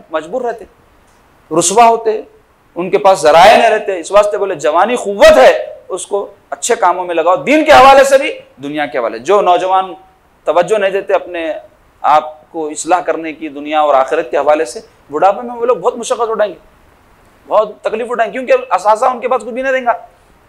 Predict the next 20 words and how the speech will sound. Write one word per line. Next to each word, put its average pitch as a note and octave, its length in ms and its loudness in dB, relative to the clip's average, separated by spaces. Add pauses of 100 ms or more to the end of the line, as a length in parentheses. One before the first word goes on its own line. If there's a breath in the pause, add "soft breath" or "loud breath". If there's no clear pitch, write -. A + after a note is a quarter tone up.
(240)
सरमाया B3 400 2
कुछ A#3+ 120 -6
भी B3 60 -8
नहीं C#4 120 -4
देंगे, B3+ 220 -6
सब B3 180 -4
जवानी A3 300 2
में D4 100 -2
जमा C#4 220 2
करने C#4+ 220 4
का D#4 100 6
है, - 240 4 (440)
वो G3+ 100 0
नहीं, G3+ 220 -2 (120)
नहीं F#3 120 -6
कर G#3 140 -2
सके। F3 220 -6
तो F3+ 140 2
ऐसे G#3 200 2
ही C#4+ 60 -2